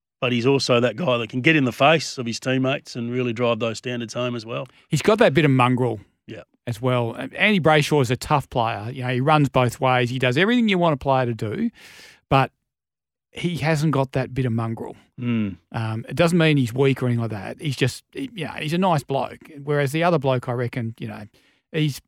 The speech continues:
Speaker 2: you wouldn't want to play him in pool at a pub 'cause he'd be winning,
Speaker 1: <laughs>
Speaker 2: you know, and, and it would be whatever's required to win.
Speaker 1: Would you like to split them? So one misses out. Like, would that be an ideal scenario in the future if they do go for captaincies?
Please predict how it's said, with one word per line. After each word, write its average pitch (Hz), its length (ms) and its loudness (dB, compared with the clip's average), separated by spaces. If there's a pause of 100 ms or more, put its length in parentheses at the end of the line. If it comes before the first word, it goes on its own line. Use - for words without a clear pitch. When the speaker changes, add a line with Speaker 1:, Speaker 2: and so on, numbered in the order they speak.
(600)
Speaker 2:
you 160 240 -4
wouldn't 208 220 4
want 170 160 4
to - 60 -12
play 143 160 4
him 131 80 4
in 123 80 0
pool 127 340 -2
at 107 80 -8
a 107 40 -10
pub 110 280 -8 (400)
'cause 123 160 0
he'd 139 180 2
be 131 120 2
winning, 107 280 -6 (240)
Speaker 1:
<laughs> - 220 -2
Speaker 2:
you 156 60 0
know, 117 400 -4
and, 139 160 -2
and 147 160 2
it 135 80 -4
would 156 140 2
be 147 100 2
whatever's 156 400 4
required 131 480 2
to 131 80 -4
win. 113 280 -8 (100)
Speaker 1:
Would 147 180 2
you 175 60 6
like 202 240 6
to 175 100 2
split - 340 -2
them? 220 240 -2 (960)
So 135 300 0
one 147 260 2
misses 127 300 -2
out. 139 240 0
Like, 156 120 -4
would 143 120 -6
that 156 180 -4
be 147 80 -4
an 143 100 -2
ideal 135 400 -2
scenario 123 440 -4
in 123 60 -6
the 120 60 -8
future 123 360 -8
if 117 120 -10
they 113 140 0
do 120 200 -4
go 113 220 -2
for 110 140 -10
captaincies? 135 720 -10